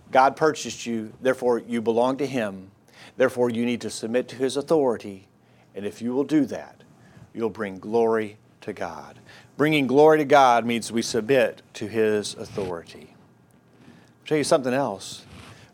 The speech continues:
Bringing glory to God means that we're not gonna take the glory for ourselves. If we know who God is,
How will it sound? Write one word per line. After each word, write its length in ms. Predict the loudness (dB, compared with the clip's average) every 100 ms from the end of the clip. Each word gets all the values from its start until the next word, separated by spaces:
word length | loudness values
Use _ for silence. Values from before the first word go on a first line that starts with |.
| 0
Bringing 360 | 2 2 0
glory 460 | 2 6 8 8 4
to 120 | 0
God 420 | 4 6 8 6
means 200 | 2 -2
that 120 | 0 2
we're 120 | 2
not 220 | 4 2
gonna 160 | 0 -2
take 260 | -2 -4
the 100 | -6
glory 540 | -8 -2 2 4 4 0
for 280 | -2 0
ourselves. 1080 | 0 -4 -2 0 0 -8 -20 -20 -18 -20 -20 -20 _ _ _ _ _ _ _ _ _ _ _ _ -20 -20 -20 -20 _ -6
If 140 | 0
we 100 | 2
know 220 | 8 8 10
who 180 | 6
God 300 | 8 8 8 6
is, 640 | 0 -2 -8 -10 -12